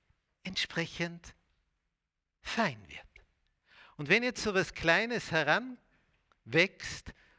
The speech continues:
und dann auf die Welt kommt und da ein neues Wesen ist,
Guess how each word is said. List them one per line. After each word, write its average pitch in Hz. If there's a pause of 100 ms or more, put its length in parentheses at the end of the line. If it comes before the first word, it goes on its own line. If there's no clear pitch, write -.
(160)
und 135
dann 156
auf 143
die 143
Welt 180
kommt 160 (1040)
und - (180)
da 135
ein 135
neues 151
Wesen 156
ist, -